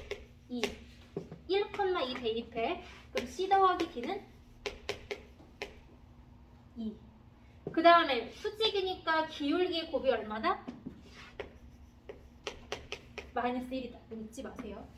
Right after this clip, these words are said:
잊지 마. 기울기 곱 마이너스 일. 자, 그러면 문자가 이렇게 많은데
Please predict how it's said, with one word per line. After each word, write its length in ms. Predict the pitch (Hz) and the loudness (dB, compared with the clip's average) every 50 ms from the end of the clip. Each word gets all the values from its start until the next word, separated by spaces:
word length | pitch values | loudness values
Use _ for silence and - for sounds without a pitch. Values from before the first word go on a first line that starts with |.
| - - - - - - - - - - - - - - - - - - | -18 -18 -18 -18 -20 -20 -20 -20 -20 -20 -20 -20 -20 -20 -20 -20 -18 -18
잊지 220 | 226 220 - 262 | -16 -14 -12 -10
마. 240 | 220 202 202 254 - - - - - | -10 -8 -10 -10 -12 -14 -16 -20 -8
기울기 400 | - - 294 311 339 330 330 330 | 0 4 6 8 8 8 6 4
곱 140 | 311 277 262 | 2 0 -2
마이너스 400 | - - - 208 214 - - 220 | -2 -4 -4 -8 -12 -8 -4 0
일. 180 | 214 262 330 - - - - - - - - | 0 0 0 -2 -4 -4 -4 -6 -10 -14 -12
자, 240 | - - 277 254 254 | 2 4 6 6 6
그러면 800 | - 320 349 392 403 403 320 262 254 262 277 277 240 220 - - - - - - - - - - - - - - | 6 8 10 10 10 10 6 4 4 4 4 4 2 0 -2 -6 -12 -16 -18 -20 -18 -18 -18 -16 -14 -12 -8 -6
문자가 480 | 247 262 311 359 359 - 392 403 403 370 | 0 2 2 2 4 8 8 8 10 8
이렇게 480 | 349 - 349 392 392 392 - - 453 440 | 6 6 4 4 4 4 2 2 2 4
많은데 720 | 392 320 262 240 220 214 208 254 269 240 - - - - | 4 2 2 0 -2 -2 0 2 2 2 2 0 -6 -14